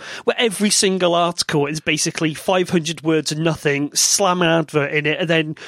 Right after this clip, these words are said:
you've got one paragraph at the bottom actually leading up to what the whole story was about.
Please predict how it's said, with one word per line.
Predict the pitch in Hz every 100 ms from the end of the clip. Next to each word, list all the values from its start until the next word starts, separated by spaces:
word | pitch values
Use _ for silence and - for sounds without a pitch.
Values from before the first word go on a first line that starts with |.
| -
you've | - 151
got | 160 151
one | 180 165 160
paragraph | 180 160 156 165 156
at | 170
the | 175
bottom | 151 160 160 170 -
actually | 170 160 165
leading | 156 170 165 165
up | 160
to | 170
what | 160
the | 170
whole | 175
story | - 180 170
was | 170 160
about. | 190 170